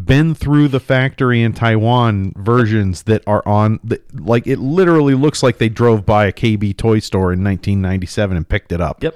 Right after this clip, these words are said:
Speaker 2: If you ever see, uh, the Ultra Zord from the first few seasons,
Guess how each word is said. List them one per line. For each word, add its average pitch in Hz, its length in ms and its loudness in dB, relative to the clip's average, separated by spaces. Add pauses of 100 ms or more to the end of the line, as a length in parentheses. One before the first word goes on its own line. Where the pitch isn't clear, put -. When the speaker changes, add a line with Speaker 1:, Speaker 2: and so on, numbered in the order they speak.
Speaker 2:
If 147 120 -2
you 160 80 2
ever 165 140 0
see, 156 500 0
uh, 123 220 0
the 117 200 -2
Ultra 160 360 0
Zord 123 420 0
from 110 400 -6 (360)
the 123 80 -6
first 135 260 -6
few 131 160 -2
seasons, 135 540 -2